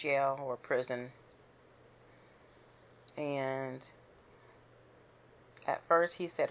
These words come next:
all the right things. Like,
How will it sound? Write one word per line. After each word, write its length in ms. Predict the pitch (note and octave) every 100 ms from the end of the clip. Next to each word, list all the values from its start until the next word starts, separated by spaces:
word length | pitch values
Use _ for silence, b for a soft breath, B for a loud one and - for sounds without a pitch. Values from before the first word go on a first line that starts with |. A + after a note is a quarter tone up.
| -
all 500 | C3+ D3 E3 E3+ F3+
the 120 | E3+
right 280 | C#3 D3 - -
things. 220 | F#2 - - - - B B B B B - - - - - - - - - - - - - - - - - - - - -
Like, 480 | C3 C3 C3+ C3